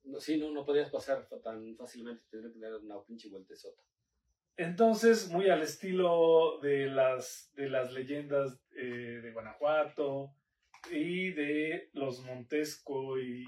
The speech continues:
Speaker 2: y,
Speaker 1: Los
Speaker 2: este,
Speaker 1: Capuleto.
Speaker 2: los Capuleto, eh, la hija del señor Obando se enamoró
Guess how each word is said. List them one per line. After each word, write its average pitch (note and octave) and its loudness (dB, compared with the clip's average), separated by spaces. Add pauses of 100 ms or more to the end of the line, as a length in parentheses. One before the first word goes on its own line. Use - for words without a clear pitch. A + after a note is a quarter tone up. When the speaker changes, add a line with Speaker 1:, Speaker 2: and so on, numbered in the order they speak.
Speaker 2:
y, C3+ -14
Speaker 1:
Los B2+ -2
Speaker 2:
este, B2+ 2
Speaker 1:
Capuleto. C3 0
Speaker 2:
los B2+ -8
Capuleto, F#3+ -2 (1300)
eh, D#3+ 2
la F3 12
hija G#3 8
del E3+ 2
señor F#3 0
Obando F#3+ 2
se D3 -2
enamoró D3 2